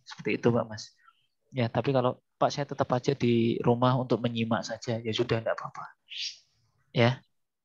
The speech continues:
Jadi Pak Roman tidak memaksa harus datang ke sekolah, tidak, eh, tidak memaksa.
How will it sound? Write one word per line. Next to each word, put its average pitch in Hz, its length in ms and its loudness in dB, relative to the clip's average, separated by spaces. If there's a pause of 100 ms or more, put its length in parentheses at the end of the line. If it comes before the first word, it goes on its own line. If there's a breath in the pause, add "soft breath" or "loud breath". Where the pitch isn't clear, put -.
(320)
Jadi 123 160 2
Pak 123 160 6
Roman 127 160 6
tidak 123 240 2
memaksa 135 720 0 (1400)
harus - 560 4
datang 143 560 0 (160)
ke 127 80 -2
sekolah, 131 560 4 (240)
tidak, - 320 2
eh, 123 160 -4 (240)
tidak - 160 2
memaksa. 110 560 -2